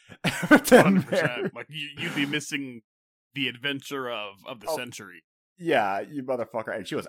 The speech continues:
Speaker 1: absolutely right by that,
Speaker 2: Arguably the
Speaker 1: by the
Speaker 2: second
Speaker 1: way. <laughs>
Speaker 2: best adventure, <laughs> if you know what I mean.
Speaker 1: Yeah. The best one at the moment, anyway.
Speaker 2: Yeah, the
Speaker 1: And
Speaker 2: best in a long time, for sure.
Speaker 1: Mm-hmm. So, there's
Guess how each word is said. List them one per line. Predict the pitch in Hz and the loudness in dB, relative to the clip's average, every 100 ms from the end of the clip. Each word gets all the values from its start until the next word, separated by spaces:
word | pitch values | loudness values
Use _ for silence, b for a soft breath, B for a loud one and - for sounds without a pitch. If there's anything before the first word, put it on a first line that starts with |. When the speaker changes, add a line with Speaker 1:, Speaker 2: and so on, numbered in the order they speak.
| - | -6
Speaker 1:
absolutely | 85 - - 76 71 | -6 -6 -12 -12 -10
right | 71 76 78 | -4 0 0
by | 69 143 | 0 -2
that, | 139 | -2
Speaker 2:
Arguably | |
the | 139 | -4
Speaker 1:
by | |
the | 143 | -4
Speaker 2:
second | 139 151 - 117 | -2 -2 -4 -8
Speaker 1:
way. | |
<laughs> | 135 | -8
Speaker 2:
best | 113 - | 0 0
adventure, | 110 104 101 - 104 107 - | 0 -4 -8 -10 -14 -16 -20
<laughs> | _ | _
if | 156 107 | -14 -14
you | 110 | -14
know | |
what | 101 | -14
I | 95 | -14
mean. | 95 101 _ _ - | -18 -20 _ _ -6
Speaker 1:
Yeah. | 127 80 76 78 92 _ _ _ _ _ _ _ _ _ - | -6 -6 -8 -6 -6 _ _ _ _ _ _ _ _ _ -4
The | 170 | -4
best | - 165 - | 2 0 0
one | 101 | -6
at | 80 | -6
the | |
moment, | 71 78 65 64 | -8 -10 -10 -12
anyway. | 64 67 69 _ _ _ _ _ _ | -14 -12 -14 _ _ _ _ _ _
Speaker 2:
Yeah, | 156 110 107 101 95 | -6 -2 0 0 0
the | 90 | -2
Speaker 1:
And | |
Speaker 2:
best | 143 151 | -2 -2
in | 147 | -4
a | 131 | -8
long | 135 131 | -8 -8
time, | 139 123 107 | -10 -12 -12
for | 101 | -18
sure. | 120 92 92 _ _ - | -16 -16 -18 _ _ -12
Speaker 1:
Mm-hmm. | 101 98 85 85 69 _ _ _ _ _ | -8 -6 -8 -8 -12 _ _ _ _ _
So, | - 117 107 101 98 92 - _ _ _ | -4 0 2 2 -2 -4 -6 _ _ _
there's | 127 143 | -6 -6